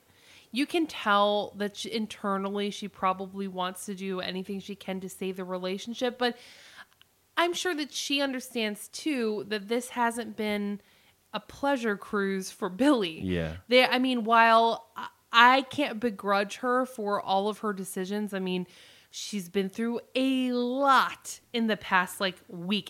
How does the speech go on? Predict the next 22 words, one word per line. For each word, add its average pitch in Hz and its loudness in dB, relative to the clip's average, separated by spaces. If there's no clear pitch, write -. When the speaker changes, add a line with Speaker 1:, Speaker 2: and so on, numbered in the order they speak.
Speaker 1:
This 427 2
has - -10
only 302 6
been, 233 8
like, 185 2
a 190 2
week 185 -2
to 180 -8
two 180 -4
weeks, 160 -8
guys. - -8
Speaker 2:
Yeah. 92 -2
Speaker 1:
There's 226 2
not 208 6
a 285 4
lot 254 6
of 202 -2
time 185 2
that 170 0
has 170 -2
elapsed 160 -2
from 170 0